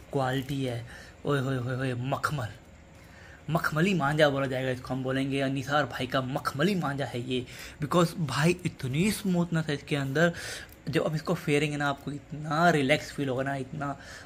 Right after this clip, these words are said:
ओए होए होए होए। कहते हैं ना कि एक अच्छी quality की चीज़ जब हाथ में आती है ना तो बंदा relax feel करता है। तो भाई साहब ये, ये, ये करके दिखाओ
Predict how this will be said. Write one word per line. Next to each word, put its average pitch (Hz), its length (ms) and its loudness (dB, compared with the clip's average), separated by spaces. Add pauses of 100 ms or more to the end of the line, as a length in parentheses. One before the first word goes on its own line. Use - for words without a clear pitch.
(120)
ओए 151 80 4
होए 139 140 0
होए 131 140 -2
होए। 131 160 0
कहते 131 120 -2
हैं 143 60 4
ना 156 80 0
कि 165 140 0
एक 165 80 0
अच्छी 165 260 -2
quality 139 400 0
की 143 80 -2
चीज़ 143 140 0
जब 143 80 2
हाथ 135 220 -2
में 143 80 -2
आती 135 100 -6
है 139 40 -4
ना 147 60 -6
तो 143 120 -2
बंदा 139 240 -4
relax 135 360 -4
feel 135 140 -4
करता 135 280 -4
है। 123 120 0 (460)
तो 175 100 0
भाई 131 480 -2
साहब 143 480 2 (400)
ये, 135 560 2 (560)
ये, 143 680 0 (100)
ये 170 280 4
करके 147 420 2
दिखाओ 127 920 -2